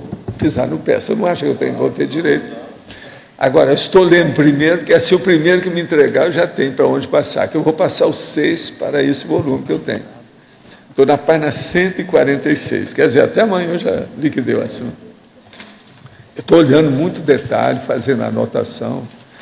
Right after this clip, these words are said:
Outra coisa, nesse que eu já vi, eu já vi dois que eu preciso fazer verbete, que tá lá. Tá inspirando os verbetes, coisa que eu ainda não anotei. Tem dois temas sobre verbete, que eu vi lá, que vale a pena falar.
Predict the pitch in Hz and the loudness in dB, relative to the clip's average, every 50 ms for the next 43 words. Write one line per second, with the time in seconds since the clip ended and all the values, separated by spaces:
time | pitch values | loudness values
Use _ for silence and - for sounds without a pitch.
0 | - - - - 151 - - 165 160 - - 135 117 - - - - - - - | -20 -20 -10 -6 -2 2 4 4 4 4 4 2 2 0 -6 -12 -18 -20 -20 -20
1 | - _ _ 123 127 143 156 160 165 160 - - - - 156 - - 127 131 127 | -20 _ _ -6 0 2 4 4 4 2 0 -2 0 2 2 2 4 4 4 4
2 | - - 127 143 156 156 - 143 143 131 104 113 143 139 113 113 120 139 147 156 | 2 2 2 2 2 2 2 2 2 0 2 2 0 0 0 2 2 4 4 4
3 | 170 170 - - - 156 135 - - - 214 - - - - 135 127 127 135 120 | 2 0 -2 -4 -4 -4 -4 -4 -4 -6 -6 -6 -6 -6 -4 -2 -2 -2 -2 -2
4 | 127 135 127 113 - - - 117 117 - - - - - - 104 110 113 110 110 | 0 -2 -2 -4 -4 -6 -6 -6 -6 -8 -12 -16 -12 -6 -6 -4 -4 -4 -6 -8
5 | 110 - - _ _ _ _ _ _ _ _ _ _ _ _ _ - - - 131 | -12 -14 -20 _ _ _ _ _ _ _ _ _ _ _ _ _ -12 -8 -6 -4
6 | - - - - 170 165 147 120 123 147 151 147 113 117 110 110 110 - 113 - | -4 -6 -2 2 4 4 4 4 2 0 0 -2 -4 -8 -8 -8 -10 -10 -10 -6
7 | - 151 143 135 110 - 123 123 - - - 135 139 135 147 147 - - 147 147 | 0 0 2 2 0 -2 -4 -4 -4 -2 2 2 2 4 2 -2 -4 -4 -4 -2
8 | 143 147 151 151 156 156 160 165 170 170 - - - 127 127 127 - - - _ | 0 0 0 0 0 -4 -4 -2 -2 -4 -4 -4 -4 -6 -6 -6 -8 -18 -20 _
9 | _ _ _ _ _ _ _ _ _ _ _ _ _ _ - 123 127 127 175 190 | _ _ _ _ _ _ _ _ _ _ _ _ _ _ -10 -8 0 4 4 4
10 | 196 190 - - - 147 131 127 120 113 110 - - - 120 117 113 117 131 123 | 6 4 0 -2 0 0 0 0 -2 -6 -8 -10 -6 -4 -2 -2 -2 -2 -2 -2
11 | 110 110 - - - - - - - - 135 127 123 131 - - - - - - | -4 -4 -6 -10 -12 -12 -12 -16 -8 -2 -2 -2 -2 -2 -6 -8 -8 -10 -14 -16
12 | - - _ _ _ _ - - 104 120 123 123 127 - - - 113 120 113 - | -20 -20 _ _ _ _ -12 -6 -2 0 0 0 0 -2 -4 -6 -6 -6 -6 -8
13 | - - - - | -8 -10 -10 -12